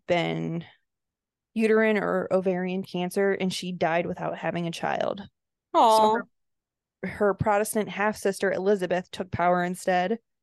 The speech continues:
Speaker 1: Meanwhile, Mary's enemies made sure that she became known as Bloody Mary, though the Mis-, Smithsonian notes that her father had ordered the death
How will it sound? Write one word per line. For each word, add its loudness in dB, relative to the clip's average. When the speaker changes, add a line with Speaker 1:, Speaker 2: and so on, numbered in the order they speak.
Speaker 1:
Meanwhile, 2
Mary's 0
enemies -2
made -4
sure 0
that -8
she -6
became 0
known 2
as -2
Bloody 2
Mary, -2
though 4
the 2
Mis-, -6
Smithsonian -2
notes -2
that -4
her 2
father 0
had 2
ordered 0
the -2
death -4